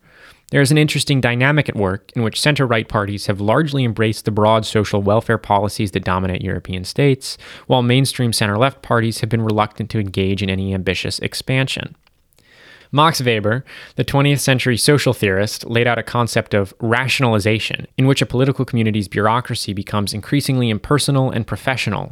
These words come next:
as well as a concept of charismatic authority, or leadership on the basis of extraordinary personal characteristics. European social democracy, interestingly, seems to be an example of the highest realization of the first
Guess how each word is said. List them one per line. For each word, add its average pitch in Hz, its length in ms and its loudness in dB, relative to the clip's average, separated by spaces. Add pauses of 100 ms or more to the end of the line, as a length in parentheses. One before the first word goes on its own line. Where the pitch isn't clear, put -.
(120)
as 110 140 -10
well 113 160 2
as 110 80 2
a 110 60 -4
concept 120 480 -2
of 101 260 -2
charismatic 117 640 2
authority, 113 600 0 (280)
or 117 160 0
leadership 131 540 2
on 107 140 0
the 104 60 0
basis 104 420 -2
of 110 140 -6
extraordinary 107 640 -2
personal 120 420 -2
characteristics. - 920 -4 (880)
European 135 420 2
social - 320 0
democracy, 107 680 0
interestingly, 95 840 -6
seems 135 360 -2
to 131 80 -2
be 117 100 0
an 110 80 0
example 101 460 -2
of 95 60 -2
the 98 180 -4
highest 143 340 2
realization 98 640 0
of 92 100 -6
the 92 80 -6
first 123 520 0